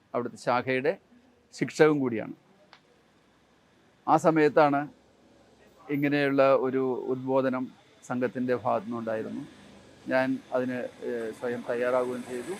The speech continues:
അങ്ങനെയാണ് അതിന്, എന്നെ അതിന്, ഏഹ്, ചുമതലപ്പെടുത്തിയത്. കൃത്യമായി പോയ ദിവസം അറിയില്ലെങ്കിലും ഏകദേശം എനിക്ക് ഓർ-, എൻ്റെ കൃത്യമായ ഓർമ്മ എൻ്റെ, എൻ്റെ പിതാവ് മരിച്ചിട്ട്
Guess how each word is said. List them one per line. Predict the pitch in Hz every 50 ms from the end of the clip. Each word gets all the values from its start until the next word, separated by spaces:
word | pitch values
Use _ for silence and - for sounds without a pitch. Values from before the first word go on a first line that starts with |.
| - - - - - - - - - - - - - - - - - - - - - - - - -
അങ്ങനെയാണ് | 131 139 143 147 139 135 139 165 170 151
അതിന്, | 143 139 131 143 123 131 131
എന്നെ | 135 139 139 139 131 - - - - - _ _ - 135
അതിന്, | 131 127 135 131 127 120 - - - - - 113 120
ഏഹ്, | 120 120 117 113 107 -
ചുമതലപ്പെടുത്തിയത്. | 127 123 120 123 120 104 - 110 104 - 117 113 104 - - _ _ - - - _ _ _ _ _ _ _ _ _ _ 508 - _ _ _ _ _ _ _ 240 _ 233 _ - - _ _ _ _ _ _ _ _ _ _ _ _ _ _ _ -
കൃത്യമായി | 131 120 - - 170 170 175 175 175 185 160 165
പോയ | 160 156 156 165 165 165
ദിവസം | 156 151 147 - 165
അറിയില്ലെങ്കിലും | 156 151 147 143 143 143 139 143 143 147 147 143 139
ഏകദേശം | 135 139 139 135 139 135 - 156 139
എനിക്ക് | 135 123 143 143 131
ഓർ-, | 127 127 123
എൻ്റെ | 127 127 135 135 135 127 - -
കൃത്യമായ | 131 113 - 131 127 131 135 139 139 143 143
ഓർമ്മ | 135 127 131 127 131 131 131 127
എൻ്റെ, | 123 127 131 127 127 - - - - 117
എൻ്റെ | 120 123 131 127 -
പിതാവ് | 123 120 127 127 127 127 127 131 139 113 - - _ _ _ _ _ _ -
മരിച്ചിട്ട് | 120 123 120 117 - - - 113 - 135 135